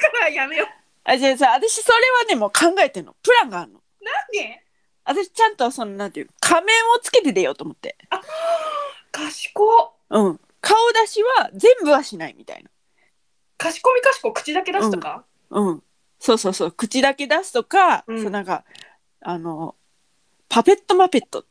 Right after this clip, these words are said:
Speaker 2: みたいな感じで。
Speaker 1: <laughs> あ。
Speaker 2: そう、なんか、人形だけの出演でこう、
Speaker 1: いいね。え、
Speaker 2: やるとか。
Speaker 1: エヌエイチケーである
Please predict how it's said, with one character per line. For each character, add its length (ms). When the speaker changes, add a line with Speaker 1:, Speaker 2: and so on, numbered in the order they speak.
Speaker 2:
み 100
た 120
い 40
な 80
感 160
じ 120
で。 100
Speaker 1:
<laughs> 1400
あ。 120
Speaker 2:
そ 140
う、 40
な 100
ん 20
か、 100
人 220
形 260
だ 120
け 120
の 120
出 340
演 160
で 100
こ 320
う、 20
Speaker 1:
い 180
い 20
ね。 480
え、 80
Speaker 2:
や 240
る 100
と 80
か。 60
Speaker 1:
エ 40
ヌ 40
エ 0
イ 0
チ 0
ケ 0
ー 0
で 80
あ 100
る 60